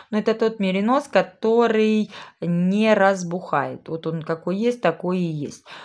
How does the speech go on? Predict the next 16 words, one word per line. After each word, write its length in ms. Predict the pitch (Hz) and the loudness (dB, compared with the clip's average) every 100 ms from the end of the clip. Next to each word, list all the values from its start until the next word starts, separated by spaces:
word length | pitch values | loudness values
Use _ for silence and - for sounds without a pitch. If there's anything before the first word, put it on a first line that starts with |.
| - - | -12 0
А, 320 | 175 170 170 | 2 4 2
вот, 320 | 175 175 147 - | 0 -4 -6 -4
и 160 | 247 | -2
мне 300 | 254 226 240 | 0 0 -2
хотелось 720 | 233 196 185 214 208 190 185 | -2 -4 -2 -2 0 0 -2
к 140 | - 180 | -10 -4
нему 540 | 190 196 220 277 302 | -2 0 -2 -2 -4
что-то 380 | - - 220 208 | -6 -4 -4 -2
на 160 | 196 | -2
подмот. 640 | 190 202 180 190 156 143 - | 0 -2 0 -2 -2 -6 -8
И 80 | 175 | -8
тут 280 | 269 277 | -8 -4
мне 260 | 220 208 214 | -2 0 0
случайно 800 | 214 220 214 - 165 160 165 190 | -2 -4 -4 -2 0 0 0 -2
на 180 | 202 202 | -2 -2
Валбересе, 800 | 156 156 165 180 208 220 - | -2 -2 -2 -4 -6 -6 -10